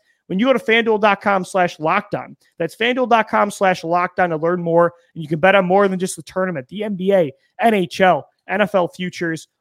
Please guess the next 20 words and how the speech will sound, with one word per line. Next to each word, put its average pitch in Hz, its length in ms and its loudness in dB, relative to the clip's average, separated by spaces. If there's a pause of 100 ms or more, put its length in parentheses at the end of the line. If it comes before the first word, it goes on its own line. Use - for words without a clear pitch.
(140)
all 214 340 4
that 190 300 4
and 190 160 -2
more. 175 340 0
Make 180 200 -2
every 220 260 0
moment 233 260 0
more 226 200 2
with 220 180 -2
FanDuel, 220 480 0 (280)
an 160 80 -12
official 190 280 -6
sports 180 360 -6
betting 170 220 -2
partner 180 340 -2
of 165 120 -6
the 170 140 -2
N 196 120 -2
B 170 160 -4
A, 190 200 0